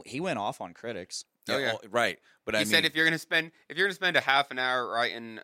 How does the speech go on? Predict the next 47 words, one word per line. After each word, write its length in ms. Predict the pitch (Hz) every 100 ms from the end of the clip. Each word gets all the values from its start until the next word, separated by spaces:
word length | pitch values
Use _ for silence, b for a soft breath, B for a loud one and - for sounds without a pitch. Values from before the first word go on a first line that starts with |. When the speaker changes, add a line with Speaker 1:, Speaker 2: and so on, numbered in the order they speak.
| -
Speaker 2:
uh, 320 | 110 107 107 87
an 60 |
article 440 | 110 113 110 110 107
totally 400 | 117 110 104 104
shitting 360 | 113 107 107
on 140 | 104 101
it, 80 |
then 100 | 104 107
you 100 | 107
can 100 | 110
go 140 | 101 - -
fuck 240 | 107 -
yourself. 480 | 98 - 85 90 90 _
I'm 80 | 104
Speaker 1:
Yeah. 60 | 95
Speaker 2:
like, 220 | 104 98 _ _
Speaker 1:
Yeah. 180 | 101 107 - _ _ -
Speaker 3:
Right. 320 | 123 101 -
Speaker 2:
you 100 | 131
tell 240 | 139 147 165
'em. 120 | 110 _ -
Speaker 1:
<laughs> 220 | 147 202
Speaker 2:
Not, 220 | 139 175
not 180 | 151 202
paraphrasing. 600 | 190 196 120 107 95 95 _ _
They 140 | 117
can 140 | 113 123
Speaker 1:
Yeah. 80 | 110
Speaker 2:
go 100 | 113
fuck 400 | _ 131 127 -
themselves. 640 | 107 107 95 90 92 -
I'm 100 | 101
Speaker 3:
Yeah, 60 | 107
I 40 |
Speaker 2:
like, 220 | 107 104 -
Speaker 3:
I 60 | 123
just 180 | 127 143
feel 100 | 165
so 120 | -
bad 220 | 170 190 -
for 160 | 147
him, 80 | 107
just 140 | 127 143
like 160 | 139
you. 80 | -
It's 160 | - 110
like, 160 | 101